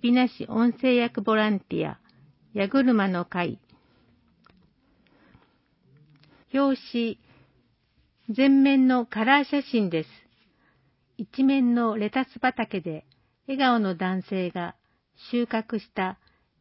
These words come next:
みずみずしい緑のレタスを手に持っています。レタス畑の奥には家並みや車が見えます。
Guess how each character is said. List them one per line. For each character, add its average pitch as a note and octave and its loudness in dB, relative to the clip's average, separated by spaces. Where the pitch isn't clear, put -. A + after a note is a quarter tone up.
み G3+ -2
ず A3+ -4
み A#3 2
ず A3+ -4
し - -12
い G3 -4
緑 A#3+ 0
の F#3 -2
レ F#3+ -2
タ G3 -2
ス - -8
を F3+ -2
手 B3+ -2
に A#3+ 4
持 F#3+ 0
っ F3+ -6
て - -10
い E3+ -4
ま D#3 -10
す。 - -20
レ G#3 -4
タ B3+ -2
ス - -8
畑 B3 -2
の F#3 -2
奥 F#3 -6
に F3 -4
は E3 -8
家 A3 0
並 G#3+ 0
み - 0
や F#3+ -4
車 B3 2
が A#3+ 0
見 G#3+ 0
え G3 -2
ま F3+ -4
す。 - -18